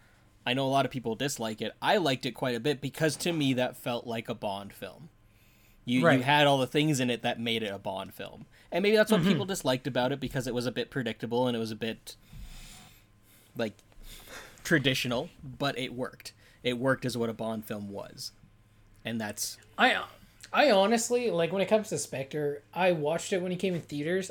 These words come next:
Speaker 2: I haven't even seen it again since then. I don't think. And it is definitely one of the films I have to revisit, 'cause I didn't really care for it in the theaters, but sometimes Bond grows on you afterwards, right?
Speaker 1: Well, and
Speaker 2: Like, sometimes in the theater, if you go in with a certain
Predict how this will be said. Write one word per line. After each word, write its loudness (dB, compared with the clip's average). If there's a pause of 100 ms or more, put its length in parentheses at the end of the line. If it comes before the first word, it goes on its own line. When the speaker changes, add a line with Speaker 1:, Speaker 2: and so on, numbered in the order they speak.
(100)
Speaker 2:
I 0
haven't 2
even 2
seen -4
it -2
again -4
since -8
then. -16 (400)
I 0
don't -4
think. -10
And -14 (380)
it 2
is 2
definitely 4
one 4
of 2
the -2
films -2
I 0
have -6
to -6
revisit, -8 (320)
'cause 2
I 4
didn't 4
really 0
care -2
for -4
it 0
in 0
the -6
theaters, -4
but -4 (300)
sometimes 2
Bond 6
grows 8
on 2
you 2
afterwards, -2
right? -2
Speaker 1:
Well, 6
and 2
Speaker 2:
Like, 2
sometimes -2
in -2
the -2
theater, 0
if -6
you -6
go 0
in -2
with -6
a -10
certain -4